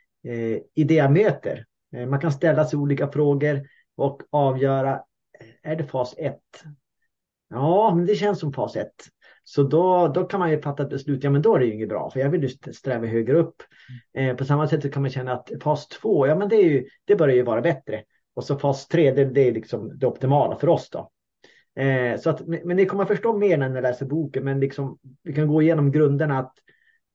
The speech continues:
fas ett, det är liksom de lägre entiteterna som försöker manipulera oss på, på alla de sätt de kan.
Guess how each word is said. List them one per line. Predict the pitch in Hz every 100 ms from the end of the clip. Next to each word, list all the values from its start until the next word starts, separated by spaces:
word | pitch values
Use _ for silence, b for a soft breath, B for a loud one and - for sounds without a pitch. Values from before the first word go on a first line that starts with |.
| _ -
fas | 190 143
ett, | 185 - 143 156
det |
är | 185
liksom | 165 - -
de | 143 135
lägre | 135 135 127
entiteterna | 113 127 131 127 120 113
som | 123
försöker | 110 117 113
manipulera | 113 110 - 135 127 78
oss | - - _ _ _ _ _ _ _ _ 156 -
på, | 156
på | 147
alla | 135 127
de | 120
sätt | 120 117
de | 110
kan. | - 156 80 139